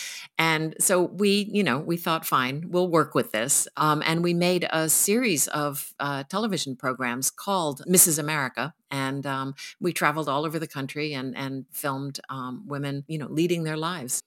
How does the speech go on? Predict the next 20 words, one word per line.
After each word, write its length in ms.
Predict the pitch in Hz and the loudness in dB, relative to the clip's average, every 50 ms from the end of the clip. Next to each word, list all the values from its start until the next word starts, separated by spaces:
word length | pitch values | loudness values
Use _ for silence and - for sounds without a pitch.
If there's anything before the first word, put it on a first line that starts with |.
| _ _ _ - - - - | _ _ _ -20 -20 -14 -10
you 100 | 147 151 | -10 -8
know, 100 | 139 117 | -8 -8
these 280 | 131 143 147 - - - _ _ _ _ | -6 -6 -6 -6 -6 -8 _ _ _ _
inspiring 840 | - 151 147 - - - 143 147 151 151 151 147 143 147 143 139 143 156 _ | -4 0 0 0 0 2 0 0 0 0 0 -2 -2 -2 -4 -4 -8 -8 _
women. 320 | - 165 170 156 117 - - _ _ _ - - - - - - - - _ _ _ _ _ _ _ _ - | -2 -2 0 0 -2 -4 -6 _ _ _ -18 -16 -14 -12 -12 -14 -16 -18 _ _ _ _ _ _ _ _ 2
They 100 | 226 277 | 4 4
were, 200 | 294 311 302 277 247 240 | 6 6 4 2 2 0
they 160 | 208 254 277 | 0 2 2
were 140 | 277 294 285 | 2 2 2
nice 420 | 269 262 262 277 285 269 - - | 2 2 2 2 2 2 2 0
programs, 720 | - _ - - 254 269 - 214 156 123 - - 139 - | 0 _ -2 0 0 2 2 2 0 0 0 -2 -4 -4
and 200 | - - 180 185 | -2 -2 -2 0
the 40 | 190 | 0
women 300 | 185 202 208 214 226 214 | 0 2 2 2 2 2
that 140 | 208 208 185 | 2 0 0
we 360 | 196 196 190 190 190 185 - - | 0 0 0 0 -2 -4 -6 -10
worked 380 | - 175 196 220 240 233 - | -6 -4 -2 -2 -4 -4 -4
with 200 | 220 190 160 - | -6 -6 -4 -4
were 140 | - 165 165 | -2 -2 -2
wonderful. 560 | 156 160 190 220 233 233 - - - 101 - | 0 0 0 0 0 0 -2 -4 -6 -8 -8